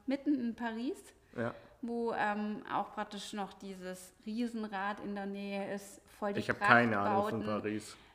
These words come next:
Speaker 1: Mega schönes Surrounding
Speaker 2: Okay.
Speaker 1: außenrum, da musst du dir vorstellen. Also wir sind,
Speaker 2: Und
Speaker 1: wir
Speaker 2: dann hat jeder was mitgebracht, oder?
Speaker 1: So ähnlich läuft es dann. Also wir haben uns morgens bei Louvre drei getroffen und haben erstmal dort das Workout gemacht. Wir
Speaker 2: Okay.
Speaker 1: wollten es eigentlich gern bei Louvre eins machen, aber da war schon voll.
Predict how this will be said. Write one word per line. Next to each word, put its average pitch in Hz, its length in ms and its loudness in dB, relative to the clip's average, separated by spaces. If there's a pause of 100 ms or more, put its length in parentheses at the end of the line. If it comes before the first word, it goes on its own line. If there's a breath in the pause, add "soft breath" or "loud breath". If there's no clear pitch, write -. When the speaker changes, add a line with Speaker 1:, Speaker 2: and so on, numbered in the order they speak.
Speaker 1:
Mega 226 840 6
schönes 233 680 0
Surrounding 214 640 4
Speaker 2:
Okay. 160 100 -2
Speaker 1:
außenrum, 220 720 2
da 208 140 2
musst 226 220 -4
du 220 40 -6
dir 220 160 -4
vorstellen. 233 720 -2 (460 loud breath)
Also 220 180 2
wir 233 100 2
sind, 233 320 -2
Speaker 2:
Und 127 120 2
Speaker 1:
wir 127 80 6
Speaker 2:
dann 131 80 4
hat 131 140 2
jeder 123 220 6
was 117 200 0
mitgebracht, - 580 -2
oder? - 300 -2
Speaker 1:
So 254 160 -4
ähnlich 233 340 0
läuft 226 240 2
es 226 80 -4
dann. 196 140 0
Also 233 180 2
wir 254 100 8
haben 262 140 6
uns 247 160 0
morgens 262 440 4
bei 233 140 2
Louvre 240 300 -4
drei - 260 -4
getroffen 320 480 -4
und 262 200 2
haben 240 120 -2
erstmal 240 360 -4
dort - 200 -2
das 233 160 -10
Workout 226 480 -2
gemacht. 285 400 0 (300)
Wir 131 80 -8 (120)
Speaker 2:
Okay. 233 60 2
Speaker 1:
wollten 247 220 6
es 240 100 0
eigentlich 240 280 0
gern 220 160 -2
bei 208 100 0
Louvre 220 300 -6
eins 226 340 -2
machen, 247 260 -2
aber 214 200 -4
da 208 120 -2
war 208 140 -4
schon 214 180 -6
voll. 208 380 -4